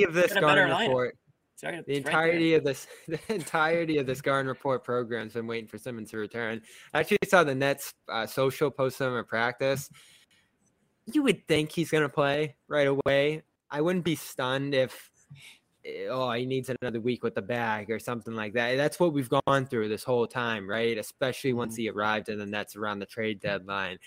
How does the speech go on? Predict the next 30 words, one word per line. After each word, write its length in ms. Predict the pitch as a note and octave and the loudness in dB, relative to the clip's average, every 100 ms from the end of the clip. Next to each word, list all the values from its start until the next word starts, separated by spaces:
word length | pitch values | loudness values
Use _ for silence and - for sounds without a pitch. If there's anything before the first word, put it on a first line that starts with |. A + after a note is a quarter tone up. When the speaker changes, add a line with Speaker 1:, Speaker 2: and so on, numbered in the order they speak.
| - - | -20 -8
Speaker 1:
You 100 | A#2 | 0
thought 220 | B2+ A#2+ | 2 4
he 60 | A#2+ | 2
was 100 | A2+ | 0
gonna 140 | A2 | -2
hit 180 | A#2+ - | -4 -4
the 80 | A2 | -2
ground 320 | A#2 A2 A2 | 0 0 0
running 240 | G#2+ G#2+ | -2 -2
right 200 | G#2 G2+ | 0 0
away. 460 | G#2 G2+ G2 G2+ G2+ - _ | 0 0 0 0 -2 -10 _
You 120 | G2+ | -6
thought 200 | A2 A2+ | 0 2
he 80 | A#2 | 2
was 140 | G#2+ | -2
avoiding 380 | G#2+ G#2+ G#2+ G#2 | -4 0 -2 -2
that 200 | G#2 F#2+ | -6 -6
Philly 280 | A2+ G#2+ G2+ | -6 -4 -4
game, 340 | F2+ G2+ G#2 | -4 -6 -6
the 80 | G2 | -8
return 440 | F#2 - G#2+ G#2 G2+ | -10 -4 -2 0 0
there. 220 | G2+ G2 | 0 0
He 80 | G2 | 0
doesn't 300 | A#2 - - | -2 -2 -8
return 380 | A2+ - A#2 | -10 -4 -2
in 80 | A2 | -2
the 100 | G2+ | 0
aftermath 500 | G2+ G2+ G2+ G2+ F#2+ | -2 -2 -4 -4 -4
of 120 | F2 | -2
that. 360 | G2+ C3 C3 | 4 8 8